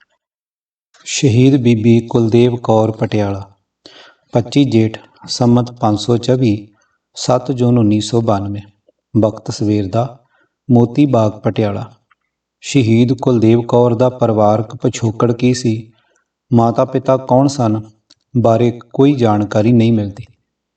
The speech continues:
ਇਸ ਦੇ ਬਾਵਜੂਦ ਕਿ ਉਹ ਠਰੂਆ ਵਾਲੇ ਪਰਿਵਾਰ ਦੇ ਸ਼ਹੀਦ ਕੀਤੇ ਚਾਰ ਮੈਂਬਰਾਂ ਚੋਂ ਇੱਕ ਸਨ। ਪਿੰਡ ਠਰੂਆ, ਪਿੰਡ ਸਾਗਰਾ 'ਚ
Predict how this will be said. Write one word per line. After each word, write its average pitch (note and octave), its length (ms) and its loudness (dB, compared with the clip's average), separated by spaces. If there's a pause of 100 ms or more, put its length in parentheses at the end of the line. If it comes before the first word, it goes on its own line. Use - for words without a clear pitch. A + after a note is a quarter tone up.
(260)
ਇਸ C3 160 -2
ਦੇ D3 120 2
ਬਾਵਜੂਦ A#2 560 2
ਕਿ C#3 220 2
ਉਹ C3+ 260 2
ਠਰੂਆ A2+ 400 0
ਵਾਲੇ B2 240 2
ਪਰਿਵਾਰ A2 500 2
ਦੇ A#2 180 0
ਸ਼ਹੀਦ A#2 420 0
ਕੀਤੇ A2 500 -4 (500)
ਚਾਰ B2 360 2
ਮੈਂਬਰਾਂ A2+ 440 -2
ਚੋਂ B2+ 200 -2
ਇੱਕ A2 200 -4
ਸਨ। A2 260 -8 (840)
ਪਿੰਡ C3+ 240 2
ਠਰੂਆ, A#2+ 440 0
ਪਿੰਡ B2+ 320 0
ਸਾਗਰਾ A2+ 520 0
'ਚ A#2+ 140 -6